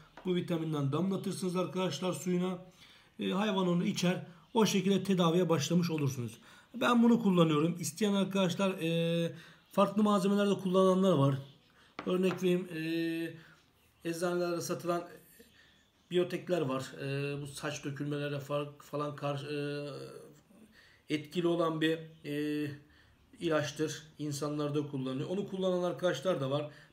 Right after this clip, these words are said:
Ben denemedim. Denemediğim için de bir şey diyemiyorum arkadaşlar. Onu da çok öneriyorlar. E, bir gün onu da deneyeceğim. E, ben bunu denedim. Bunda fayda gördüm ve bunu kullanmaya devam ediyorum arkadaşlar.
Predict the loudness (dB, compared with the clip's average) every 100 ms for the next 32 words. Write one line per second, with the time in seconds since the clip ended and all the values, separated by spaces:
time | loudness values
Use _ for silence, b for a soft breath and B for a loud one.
0 | -4 2 4 4 4 2 0 0 0 2
1 | 0 0 0 -2 -2 -2 -4 -6 -2 2
2 | 2 0 -4 -8 -8 -12 -8 -8 -8 B
3 | B B -4 -2 -2 -2 -2 0 4 4
4 | 4 4 2 -2 -6 -10 -8 -8 -8 -4
5 | 0 0 0 0 0 -2 -2 -4 B B
6 | B B _ -8 -4 0 2 2 2 2
7 | 0 0 0 -2 -2 -2 -2 -2 -2 -2
8 | -2 -2 -4 -4 -2 -2 -2 -4 -2 -2
9 | -2 0 -2 -2 -4 -6 -8 -10 -10 -10
10 | -8 -8